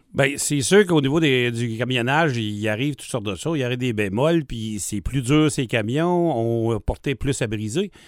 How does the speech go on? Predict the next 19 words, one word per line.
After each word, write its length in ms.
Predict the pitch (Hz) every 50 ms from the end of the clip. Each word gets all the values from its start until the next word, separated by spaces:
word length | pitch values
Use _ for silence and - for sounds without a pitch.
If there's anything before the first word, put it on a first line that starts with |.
| - _ _
Il 80 | 127 120
y 40 |
a 20 | 123
des 160 | 117 135 131
secteurs 760 | 120 - 151 - - _ - 151 160 170 170 170 165 139 -
comme, 300 | - 143 131 127 127 127
euh, 160 | 120 117 113 - - - - - - _
dans 100 | 123 123
le 80 | 117 110
coin 260 | - - 139 147 151
de 320 | 135 127 123 120 117 117
Bouchette, 480 | 113 110 113 127 - - - 156 147 -
Fourche 240 | - 156 151 120 107
de 60 | 131
Pointe-Confort, 840 | 120 - 131 127 117 - 127 113 101 - - 143 147 151 147 127 110
euh, 140 | 113 101 95 - - - - - _
c'est 240 | - - 135 131 - -
extrêmement 640 | 135 - - - 139 139 135 131 127 120 113 107 104
rough. 320 | 120 160 185 - - -